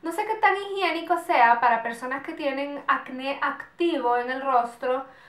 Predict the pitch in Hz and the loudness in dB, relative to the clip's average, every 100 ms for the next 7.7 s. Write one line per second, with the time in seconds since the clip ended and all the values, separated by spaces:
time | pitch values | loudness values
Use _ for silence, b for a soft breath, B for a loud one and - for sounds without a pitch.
0 | B 285 277 285 269 240 269 285 294 285 | B -4 -4 -4 -6 0 6 6 6 0
1 | 277 302 302 302 320 320 302 - 262 302 | -4 -4 0 0 0 -6 -8 -2 4 4
2 | 311 - _ _ _ _ _ _ _ 277 | 4 -10 _ _ _ _ _ _ _ -2
3 | 254 247 277 285 269 262 262 294 294 - | 0 4 8 8 8 4 2 2 -2 -12
4 | - - - _ 285 277 247 277 247 240 | -16 -16 -20 _ -2 0 0 -4 -6 -2
5 | 277 269 269 254 - 277 269 233 233 254 | -2 2 4 4 2 -2 0 -4 -2 -2
6 | 277 302 240 - - 330 - - - 233 | -4 -8 -10 -6 6 8 8 4 -8 -14
7 | - 294 277 247 220 202 | -4 0 0 0 -2 -4